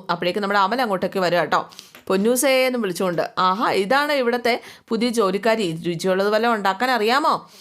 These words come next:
അപ്പോൾ ഒരാളെ കണ്ട് വിലയിരുത്തലേ അമൽ. "ഇതാണ് എൻ്റെ ഭർത്താവിൻ്റെ ഏറ്റവും ഇളയ അനിയൻ. ഇനി ഒരാളുകൂടെ ഉണ്ട്,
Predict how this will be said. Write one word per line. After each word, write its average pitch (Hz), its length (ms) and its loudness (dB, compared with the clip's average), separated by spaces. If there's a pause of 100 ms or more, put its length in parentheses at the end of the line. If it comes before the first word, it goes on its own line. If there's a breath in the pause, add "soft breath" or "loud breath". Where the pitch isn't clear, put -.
(420 loud breath)
അപ്പോൾ 170 180 0
ഒരാളെ 185 400 2
കണ്ട് 190 240 0
വിലയിരുത്തലേ 196 540 2
അമൽ. 180 220 0 (500 loud breath)
"ഇതാണ് 202 360 2
എൻ്റെ 190 180 -2
ഭർത്താവിൻ്റെ 208 520 0
ഏറ്റവും 185 360 0
ഇളയ 180 140 2
അനിയൻ. 175 220 -2 (220)
ഇനി 285 160 -2
ഒരാളുകൂടെ 202 580 2
ഉണ്ട്, 160 180 -2